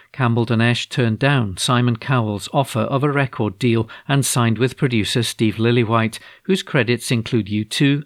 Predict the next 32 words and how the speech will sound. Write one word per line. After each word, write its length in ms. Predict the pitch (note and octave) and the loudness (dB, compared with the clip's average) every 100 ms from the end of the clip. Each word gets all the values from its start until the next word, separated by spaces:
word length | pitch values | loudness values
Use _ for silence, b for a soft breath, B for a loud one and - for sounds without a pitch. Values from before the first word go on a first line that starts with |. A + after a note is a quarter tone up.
| _ | _
and 180 | C#3 C#3 | -2 0
the 100 | C#3+ | 0
Rolling 260 | A2 G#2 G#2+ | 0 -2 -2
Stones. 560 | - A2+ G#2+ G#2 - - _ b b b b b | -2 0 0 -2 -6 -10 _ b b b b b
His 200 | B2+ - | -2 2
debut 320 | D3 A#2 G#2 | 0 2 -2
single, 500 | - C3+ A2+ A2 - | 0 0 2 0 -2
Colorblind, 680 | - C#3+ B2 A2+ A2+ A#2+ A2+ - | -2 0 2 2 2 2 0 -2
was 240 | C3 B2 | -4 -2
released 320 | B2 A2 - | 0 0 0
in 120 | B2+ A#2 | 0 2
July 360 | B2 A2 A2+ | 0 2 0
two 160 | A2 C#3+ | 0 -2
thousand 360 | - A2+ G#2+ | 0 -2 2
and 140 | A#2+ A2+ | 0 0
two 300 | - C#3 A#2+ B B - | 2 2 2 B B -4
and 160 | C#3+ | -2
went 200 | C3+ D3+ | 0 0
straight 360 | C#3+ - B2+ F#2 | 0 -2 -2 -2
to 200 | - - | -10 -4
number 240 | A2 G2+ | -2 -2
one, 380 | G#2 A2+ A#2+ G#2 B B B - | 0 2 2 0 B B B -4
marking 360 | A#2 A2 C3+ | -4 -2 -2
the 80 | B2 | 0
start 420 | - D3+ B2 A2+ | 0 2 2 0
of 80 | C3+ | 0
a 80 | C#3+ | 0
run 240 | C3 G#2 | 0 -2
of 160 | G#2 - | -4 -6
top 260 | - A#2 | -4 -4
ten 240 | - B2+ A2 | -2 -2 0
releases. 600 | A#2 B2+ A#2 B2+ A2 | 2 2 2 2 0